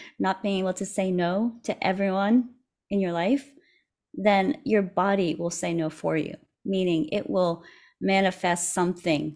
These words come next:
Um, there has been so many, uh, research done on the chronic illness and disease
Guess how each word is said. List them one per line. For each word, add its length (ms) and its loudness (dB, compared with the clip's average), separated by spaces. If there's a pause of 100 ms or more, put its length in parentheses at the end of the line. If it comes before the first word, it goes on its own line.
(140)
Um, 260 -2
there 200 -2
has 120 -6
been 140 -2
so 260 -2
many, 400 -2 (140)
uh, 200 -2
research 540 -2
done 440 0 (500)
on 440 0
the 140 -2
chronic 440 -4
illness 320 -2
and 120 -2
disease 580 -4